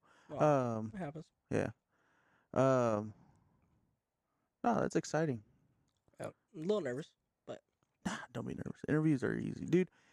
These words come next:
Speaker 1: No,
Speaker 2: Lit-
Speaker 1: I'm not ner-, I'm nervous about try-, doing something new.
Speaker 2: Oh.
Speaker 1: You gotta think, I've been working at Walmart for a year and a half.
Speaker 2: Oh.
Speaker 1: That
Speaker 2: Nah, dog.
Speaker 1: That's how I always, it's my anxiety, you know?
Speaker 2: Yeah,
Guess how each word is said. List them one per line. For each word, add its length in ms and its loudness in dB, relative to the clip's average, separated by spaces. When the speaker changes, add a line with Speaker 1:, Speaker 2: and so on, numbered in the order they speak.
Speaker 1:
No, 140 4
Speaker 2:
Lit- 140 4
Speaker 1:
I'm 60 -8
not 260 -4
ner-, 260 -4
I'm 120 -6
nervous 460 -4
about 260 2
try-, 220 -4
doing 260 -2
something 480 -8
new. 260 -6
Speaker 2:
Oh. 220 4
Speaker 1:
You 80 0
gotta 140 2
think, 140 -4
I've 80 -2
been 100 0
working 220 -2
at 140 -4
Walmart 420 0
for 120 -2
a 60 -2
year 160 -6
and 80 -8
a 40 -6
half. 180 -8
Speaker 2:
Oh. 240 -4
Speaker 1:
That 60 -2
Speaker 2:
Nah, 260 2
dog. 300 -6
Speaker 1:
That's 160 -12
how 140 2
I 40 2
always, 320 0
it's 300 -10
my 180 -4
anxiety, 440 -2
you 140 -2
know? 260 -2
Speaker 2:
Yeah, 280 6